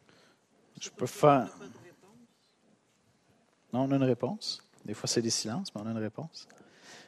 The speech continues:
Speaker 1: Mais là, tu reviens sur la matière de la semaine dernière par rapport à la prière. Je peux faire une toute petite parenthèse, là. Mais, euh,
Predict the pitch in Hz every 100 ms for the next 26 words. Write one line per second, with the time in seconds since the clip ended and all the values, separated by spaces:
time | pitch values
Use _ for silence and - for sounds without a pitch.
0 | _ 120 117 127 151 - 135 147 143 131
1 | 120 113 - 127 113 - 113 110 104 127
2 | 127 98 - 117 107 - - 98 123 -
3 | - - 107 98 - - - 120 117 101
4 | 123 170 147 156 - - - - - -
5 | - 113 113 113 110 104 104